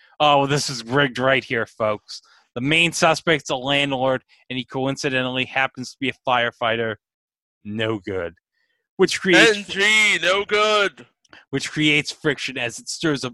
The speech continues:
Speaker 1: old feelings in a conflict of cops versus firefighters when he accuses Marty of being biased towards him in the investigation due to his profession.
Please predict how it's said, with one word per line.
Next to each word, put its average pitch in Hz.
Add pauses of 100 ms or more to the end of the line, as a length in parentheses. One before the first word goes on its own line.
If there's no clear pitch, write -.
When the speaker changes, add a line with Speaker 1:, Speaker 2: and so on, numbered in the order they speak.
(100)
Speaker 1:
old 139 (100)
feelings 123
in 117
a 117
conflict 143
of 113
cops 160
versus 151 (120)
firefighters 117 (280)
when 139
he 131
accuses 131
Marty 123
of -
being 127 (140)
biased 135
towards 120
him 110 (320)
in 127
the 120
investigation 120
due 123
to 110
his 113
profession. 98